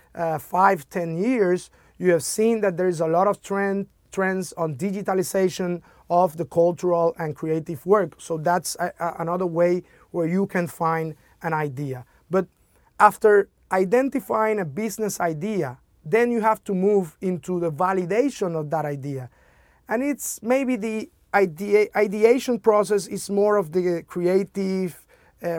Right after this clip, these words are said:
process, and the validation is more, more scientific. And the best way to validate an idea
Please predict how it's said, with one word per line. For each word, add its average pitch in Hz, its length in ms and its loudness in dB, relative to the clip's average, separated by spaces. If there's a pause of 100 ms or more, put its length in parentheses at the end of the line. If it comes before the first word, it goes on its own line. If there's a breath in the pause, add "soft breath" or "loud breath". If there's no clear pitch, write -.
process, 180 640 2
and 170 180 -4
the 165 60 0
validation 180 720 -2
is 160 160 -10
more, 160 380 -6
more 160 240 -2
scientific. 151 960 -6 (580 soft breath)
And 196 160 -2
the 190 80 -2
best 240 360 -4
way 220 500 4
to 165 160 -6
validate 196 560 2
an 185 80 0
idea 180 640 -2